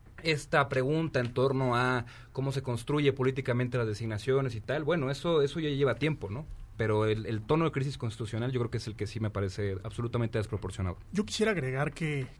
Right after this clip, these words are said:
Speaker 2: que a mí me parece que uno de los mayores gestos republicanos que tiene la Constitución es precisamente la designación de un ministro de la Suprema Corte, del máximo órgano de impartir justicia en este país,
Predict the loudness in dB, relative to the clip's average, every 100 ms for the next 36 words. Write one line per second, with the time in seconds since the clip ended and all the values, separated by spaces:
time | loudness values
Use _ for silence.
0 | -10 -2 2 4 4 4 2 2 0 0
1 | 4 4 4 2 0 2 0 0 -2 0
2 | -2 -4 -8 -6 -2 -2 -2 -4 -2 0
3 | -2 -6 -8 -10 -8 -4 -2 -2 -4 -6
4 | -6 -2 -2 -2 -4 -6 -8 -8 -8 -4
5 | -2 0 -2 -2 -2 0 0 -2 -6 -4
6 | -4 -6 -8 -6 -6 -4 -6 -6 -4 -4
7 | -4 -4 -4 -2 -2 -2 -4 -6 -8 -8
8 | -8 -8 -8 -8 -6 -6 -8 -8 -8 -8
9 | -12